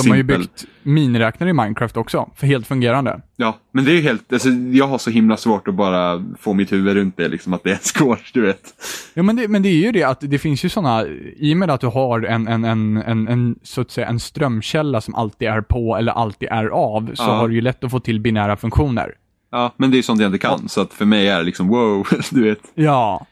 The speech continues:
Speaker 2: Men det är ändå sjukt,
Speaker 1: Så att det,
Speaker 2: det är
Speaker 1: det
Speaker 2: sjukt häftigt.
Speaker 1: Det är väldigt fascinerande. Jag kan tänka mig att om man, om man var väldigt insatt i binära funktioner från början, innan man började spela Minecraft,
Speaker 2: Ja.
Speaker 1: så såg man nog potentialen ganska tidigt och var så här:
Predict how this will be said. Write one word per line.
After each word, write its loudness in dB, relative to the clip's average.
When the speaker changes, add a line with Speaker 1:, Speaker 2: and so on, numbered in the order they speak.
Speaker 2:
Men 2
det 6
är 6
ändå 4
sjukt, 2
Speaker 1:
Så 4
att -4
det, 0
Speaker 2:
det 4
är 6
Speaker 1:
det 2
Speaker 2:
sjukt -2
häftigt. -8
Speaker 1:
Det 2
är 4
väldigt 0
fascinerande. -2
Jag 2
kan -2
tänka -2
mig 0
att -4
om 0
man, 0
om -2
man 2
var 0
väldigt -2
insatt -2
i 0
binära 0
funktioner -6
från -4
början, 0
innan -2
man 0
började -2
spela -6
Minecraft, -8
Speaker 2:
Ja. 0
Speaker 1:
så 0
såg 0
man 0
nog -2
potentialen -2
ganska -2
tidigt -2
och 0
var -2
så -6
här: -4